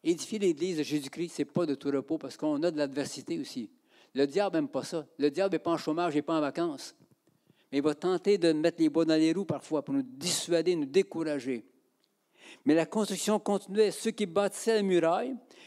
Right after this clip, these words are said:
et ceux qui portaient ou chargeaient les fardeaux travaillaient d'une main et tenaient une arme de l'autre. Chacun d'eux, en travaillant, avait son épée sainte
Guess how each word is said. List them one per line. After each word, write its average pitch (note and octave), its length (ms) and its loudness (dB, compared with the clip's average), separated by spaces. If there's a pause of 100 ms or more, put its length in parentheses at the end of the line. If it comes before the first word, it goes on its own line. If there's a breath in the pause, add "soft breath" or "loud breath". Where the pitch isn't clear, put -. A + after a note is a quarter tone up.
et D3 80 0
ceux A3+ 160 -2
qui G#3+ 160 -6
portaient A#3 460 2
ou G#3+ 80 -2
chargeaient A3 400 0
les F#3 160 4
fardeaux F#3 500 0 (340 loud breath)
travaillaient B3 420 4
d'une F#3+ 200 2
main B3 220 2 (520 soft breath)
et E3+ 140 4
tenaient F#3+ 300 4
une G3 80 4
arme G#3 260 0
de F3 120 6
l'autre. G3 440 2 (300 loud breath)
Chacun A#3+ 560 4
d'eux, G3 280 6 (280 loud breath)
en D#3+ 120 4
travaillant, G#3+ 440 4
avait F3+ 180 4
son F#3 240 0
épée F3+ 240 4
sainte G#3 380 -2